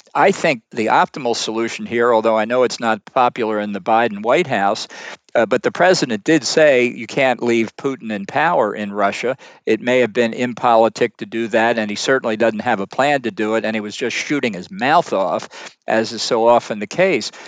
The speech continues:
But one day, this will be Russia's responsibility. These crimes were committed in Russia's names, and it ought to be for the Russian people to judge the people who, uh, were responsible for it. Now, that's not gonna happen anytime soon,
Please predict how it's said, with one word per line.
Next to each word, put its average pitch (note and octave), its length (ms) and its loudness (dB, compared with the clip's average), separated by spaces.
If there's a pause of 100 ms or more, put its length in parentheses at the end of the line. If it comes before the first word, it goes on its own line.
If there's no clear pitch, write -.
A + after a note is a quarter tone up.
(140)
But A2+ 160 -4
one G3 260 2
day, B2+ 480 2 (300)
this F#3 240 2
will F3+ 80 2
be F3+ 160 0
Russia's F#3+ 420 0
responsibility. G#2 920 -2
These D3+ 260 -4
crimes E3 420 -2
were C3 80 -10
committed C3+ 560 0
in A2 160 -6
Russia's A2+ 460 -2
names, A2+ 400 -2 (200)
and C#3 120 -2
it C3 80 2
ought E3 140 6
to F#3 60 2
be C#3+ 200 -2
for - 140 -6
the B2 120 -6
Russian B2 380 0
people D3 480 -2 (180)
to - 100 -8
judge A#2 380 0
the A#2+ 80 -14
people A#2 460 -4
who, A#2+ 300 -8 (440)
uh, A#2 320 2
were B2+ 140 0
responsible C3+ 640 -2
for G2 280 -4
it. - 60 -8
Now, G#2 200 0
that's B2+ 240 0
not C#3+ 180 0
gonna A2+ 160 -2
happen A#2+ 380 -2
anytime A2 420 -2
soon, D#3 460 -8